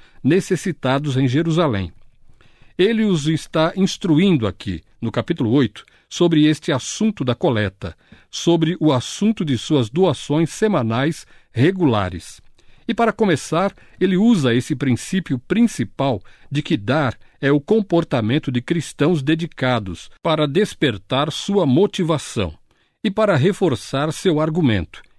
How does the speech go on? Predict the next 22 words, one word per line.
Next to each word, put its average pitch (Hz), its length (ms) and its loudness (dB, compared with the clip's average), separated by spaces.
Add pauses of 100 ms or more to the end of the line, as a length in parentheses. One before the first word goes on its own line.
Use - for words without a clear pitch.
Ele 175 160 0
usa 196 260 2
um 202 120 0
exemplo. 104 520 -2 (320)
E 202 120 0
o 214 80 4
exemplo 123 500 0
são 175 220 -2
as 165 120 0
igrejas 156 640 0 (400)
da 135 160 2
Macedônia, 131 720 2
mencionadas 143 920 0 (160)
no 160 140 2
final 135 500 0
do 135 160 -2
versículo 131 480 -2
primeiro. 104 540 0 (440)
As 147 220 0
igrejas 131 760 2
da 143 240 -2
Macedônia 110 720 -2